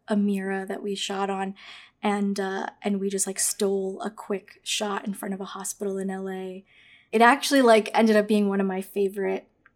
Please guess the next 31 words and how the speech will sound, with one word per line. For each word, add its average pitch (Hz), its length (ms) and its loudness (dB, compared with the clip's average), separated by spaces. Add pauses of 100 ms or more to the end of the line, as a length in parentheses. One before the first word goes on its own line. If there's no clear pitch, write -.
(180)
like, 196 160 -10
quick 208 380 -6
bits. - 560 0 (240)
And 214 100 2
I 202 60 2
have 202 220 -4
a, 196 60 -10 (200)
a 214 40 -10
cameo 196 540 -4
in 196 200 -6
the 190 60 -10
scene 196 340 -4
too. 196 420 -2 (420)
And 254 460 6 (160)
that 226 360 6
wouldn't 226 200 6
have 214 80 -2
happened 208 300 -4
without 202 260 -2
the - 40 -12
test 240 260 0
screening, - 320 -8
without 214 300 -2
people 226 240 0
being 208 200 2
like, 202 200 -2
"This 240 400 4
scene 226 300 2
is 196 140 2
not 214 420 2
working." 254 800 -2